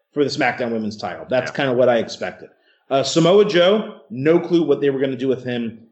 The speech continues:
Speaker 1: A J Styles also, we speculated maybe a triple threat with Edge and Orton. Maybe not. I mean, unless they completely redid that storyline on the fly Monday night in the main event, it seems like they were gonna go one-on-one. So I really don't know what plans were for these three for Mania,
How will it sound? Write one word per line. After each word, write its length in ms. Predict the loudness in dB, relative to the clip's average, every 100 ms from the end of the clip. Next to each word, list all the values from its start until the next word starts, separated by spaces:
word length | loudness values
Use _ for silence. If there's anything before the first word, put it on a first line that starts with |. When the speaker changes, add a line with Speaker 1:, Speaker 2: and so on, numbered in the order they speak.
| _ _
Speaker 1:
A 120 | 2
J 160 | 4 4
Styles 400 | 4 4 4 2
also, 800 | 2 2 2 2 2 2 -4 -14 _ -10
we 80 |
speculated 640 | -8 0 0 2 2 2 2
maybe 260 | 4 4
a 40 | 4
triple 240 | 0 -6
threat 240 | -2 0 0
with 120 | -2
Edge 160 | -4 -2
and 100 | 0
Orton. 540 | 0 2 -2 -6 -14 _ _ _ _
Maybe 280 | 0 2 2
not. 320 | 0 -2 -4
I 60 | -2
mean, 400 | 0 0 -4 -14 _
unless 260 | -2 0 2
they 340 | 2 2 0 -6
completely 460 | -8 -4 -2 0
redid 260 | 0 0 2
that 140 | 2
storyline 500 | 0 0 4 4 2
on 80 | -4
the 60 | -8
fly 240 | -4 -4
Monday 260 | -2 -2 -2
night 140 | -2
in 80 | -4
the 60 | -6
main 160 | -4
event, 320 | -2 0 -2 -4 -8 -4
it 100 | 0
seems 240 | 2 2
like 120 | 2
they 100 | 4
were 80 | 4
gonna 140 | 2 0
go 160 | 0
one-on-one. 560 | 0 -2 -6 -8 -12 -12
So 500 | 0 2 2 -2 -14 _ _ _
I 60 | 0
really 460 | 0 0 2 2
don't 200 | 2 0
know 100 | 0
what 180 | 0 -2
plans 260 | -4 -8 -8
were 120 | -10
for 120 | -10 -10
these 180 | -12 -12
three 360 | -10 -10 -12
for 100 | -14
Mania, 540 | -4 -2 -2 -4 -8